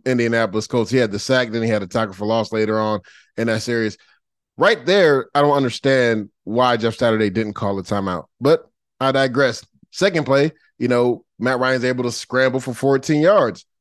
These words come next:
Still, no timeout. They decided to stay on the ball. They felt like they still had timeouts, and, and it ran down under the thirty seconds, right? Then on that third down play, they tried to run the ball th-, with Jonathan Taylor and get the first down.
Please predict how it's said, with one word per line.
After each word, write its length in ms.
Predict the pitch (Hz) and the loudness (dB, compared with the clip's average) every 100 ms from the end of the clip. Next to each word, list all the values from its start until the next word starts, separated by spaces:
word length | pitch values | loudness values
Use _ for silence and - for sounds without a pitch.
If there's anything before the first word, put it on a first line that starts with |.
| _ | _
Still, 540 | - - 339 156 - - - | -10 -2 2 0 -2 -14 -4
no 200 | 190 247 | -2 0
timeout. 500 | 254 247 269 240 - | 2 2 4 2 0
They 120 | 127 156 | 0 0
decided 320 | 175 165 151 | 2 2 0
to 60 | |
stay 200 | 135 139 | -2 0
on 140 | 151 196 | 2 2
the 60 | |
ball. 420 | 156 139 135 143 - - - | 2 2 4 2 -4 -14 -6
They 120 | 131 | -2
felt 220 | 156 147 | 0 2
like 120 | 135 | 2
they 140 | 120 127 | 0 -2
still 240 | 135 143 | 2 2
had 180 | 139 117 | 2 0
timeouts, 460 | 139 127 131 131 | 0 2 2 0
and, 320 | 127 117 117 - | -2 -4 -6 -4
and 200 | 135 127 | -2 0
it 60 | 123 | 0
ran 300 | 123 170 165 | 2 2 4
down 260 | 175 190 135 | 2 2 2
under 240 | 143 131 | 0 -2
the 80 | 110 | -2
thirty 280 | 143 143 120 | 0 0 -2
seconds, 480 | - 165 131 98 120 | 0 0 0 -4 0
right? 220 | 123 107 _ - _ _ _ | 0 0 _ -20 _ _ _
Then 160 | 131 156 | 0 2
on 60 | 151 | 2
that 160 | 139 | 2
third 240 | 156 196 190 | 4 4 4
down 220 | 151 135 | 2 2
play, 200 | 131 127 | 2 2
they 80 | 131 | 2
tried 220 | 147 127 | 2 0
to 40 | |
run 200 | 117 139 | 2 2
the 60 | 170 | 2
ball 340 | 147 147 147 | 4 4 4
th-, 200 | 120 120 113 | 2 -4 -4
with 160 | 120 | -2
Jonathan 280 | 123 131 123 | 0 0 -2
Taylor 220 | 131 131 | -2 0
and 80 | 113 | 0
get 120 | 120 | -2
the 60 | 110 | -4
first 300 | - 123 110 | -4 -4 0
down. 280 | 135 131 | 0 0